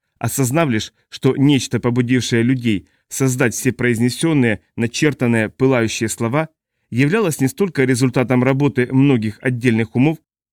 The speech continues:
сколько результатом воздействия образа существования на умы всего человечества. Наваждение, если это было всего лишь наваждением, почти сразу же рассеялось.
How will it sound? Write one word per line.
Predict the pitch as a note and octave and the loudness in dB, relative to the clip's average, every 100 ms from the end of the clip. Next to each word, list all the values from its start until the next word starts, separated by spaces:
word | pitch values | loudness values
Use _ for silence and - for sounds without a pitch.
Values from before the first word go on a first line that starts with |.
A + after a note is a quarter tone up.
| _ | _
сколько | - B3 A3 D3 | -4 -2 2 2
результатом | C3+ C#3 D#3+ D3+ C3+ | 2 0 0 0 2
воздействия | B2+ A2+ B2 D#3+ - A#2 - | 2 0 0 -2 -2 -4 0
образа | D3 B2+ B2+ A#2 | 0 2 2 0
существования | C#3 B2+ B2 - A#2 D3 C#3+ G2+ - _ | -2 -2 -4 -4 0 2 2 0 -4 _
на | G3 G3 | 0 2
умы | D3 D3 | 2 2
всего | - D3 A2+ | 0 -2 -2
человечества. | A2 B2 A2 F#2+ - - - C#2 _ _ _ _ _ _ | -2 -4 -4 -6 -10 -16 -16 -20 _ _ _ _ _ _
Наваждение, | A#2 A2+ A2+ - F#3 B2+ F2 _ _ | -4 -2 -4 -2 0 0 -2 _ _
если | A#2+ A2+ B2 | -4 -2 -2
это | A#2 | 0
было | A2+ A#2 | 0 -2
всего | - A#2+ | -2 -2
лишь | A2+ G#2+ | -2 -2
наваждением, | A#2+ B2 B2+ B2+ G2 F#2+ F#2 _ _ _ - | -2 -2 -4 -4 -4 -6 -12 _ _ _ -4
почти | G3 - | -4 -4
сразу | E3+ C3+ D3+ B2 | -2 0 0 0
же | A#2+ | -2
рассеялось. | A#2+ B2 - A2 F2+ E2 E2 | 0 -2 -2 -6 -6 -8 -14